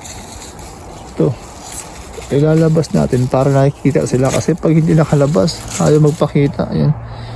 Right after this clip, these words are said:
Hindi natin minsan napapansin, eh, na mayroon na pala silang ano, ah, bunga. Ay, may, may,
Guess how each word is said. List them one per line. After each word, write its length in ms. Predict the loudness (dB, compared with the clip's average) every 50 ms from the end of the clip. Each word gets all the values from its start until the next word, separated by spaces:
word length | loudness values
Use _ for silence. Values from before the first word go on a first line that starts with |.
| -14 -14 -14 -14 -14 -14 -4 2 4
Hindi 240 | 6 8 8 8 8
natin 320 | 8 6 6 6 6 6 6
minsan 400 | 8 8 6 6 4 4 2 2
napapansin, 640 | 2 2 2 0 2 0 0 -2 0 0 2 2
eh, 100 | 4 4 4 4
na 320 | 4 4 4 4 4 2 0 -2 -8 -10 -10 -10 -10 -10 -4 0
mayroon 320 | 2 2 4 2 2 0
na 80 | 0 0
pala 240 | 0 0 0 0
silang 320 | 0 0 0 0 0 0 -2
ano, 160 | -2 -2 -2 -4 -6 -12 -20 -20 -20 -20 -18 -18 -18 -18 -18 -18 -20 -20 -20 -20 -20 -12 -4 0
ah, 720 | 2 4 4 4 4 4 4 4 4 4 2 0 -2 -4
bunga. 720 | 0 2 4 4 4 4 2 0 -2 -4 -6 -10 -14 -10 -6
Ay, 160 | -6 -4 -2
may, 100 | 0 0
may, 220 | 2 2 2 0